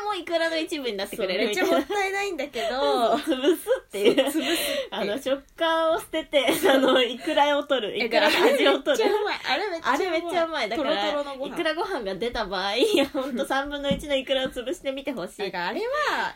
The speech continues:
Speaker 2: 卵ご飯のイクラバージョンだったんだよ。
Speaker 1: うん。
Speaker 2: 普通に。
Speaker 1: あー、た-、なるほどね。てか、なんかさ、
Speaker 2: うん。
Speaker 1: うちの親がさ、いくら醤油漬けさ、自分でたちでやるじゃん。普通さ、
Speaker 2: そうそうそう。
Speaker 1: それさ、あんまやんないんだよ、めんどくさいから。
Speaker 2: うん。普通にお金を、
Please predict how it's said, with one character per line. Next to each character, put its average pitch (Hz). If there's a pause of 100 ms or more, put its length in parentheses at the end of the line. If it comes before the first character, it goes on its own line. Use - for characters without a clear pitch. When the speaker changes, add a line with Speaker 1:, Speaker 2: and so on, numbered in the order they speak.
Speaker 2:
卵 294
ご 494 (120)
飯 233
の 175
イ 160
ク 208
ラ 233
バ 254
ー 247
ジ 208
ョ 175
ン -
だ 147
っ 147
た 139
ん 135
だ -
よ。 160
Speaker 1:
う -
ん。 - (120)
Speaker 2:
普 185
通 208
に。 208
Speaker 1:
あ - (120)
ー、 -
た-、 190
な 190
る 196
ほ 214
ど 196
ね。 214
て 233
か、 180
な 190
ん 165
か 156
さ、 196
Speaker 2:
う -
ん。 -
Speaker 1:
う 214
ち -
の 427
親 415
が 285
さ、 -
い 190
く 320
ら 381
醤 359
油 370
漬 359
け 330
さ、 277
自 208
分 349
で 370
た 233
ち 185
で 180
や 170
る 175
じ -
ゃ -
ん。 190
普 -
通 -
さ、 392
Speaker 2:
そ 440
う -
そ 381
う -
そ 403
う。 370
Speaker 1:
そ 403
れ 381
さ、 370
あ 254
ん 339
ま 415
や 277
ん 370
な 415
い 339
ん -
だ 180
よ、 165
め 180
ん -
ど 175
く 170
さ 175
い 170
か 160
ら。 147
Speaker 2:
う -
ん。 -
普 -
通 262
に 254
お 226
金 285
を、 285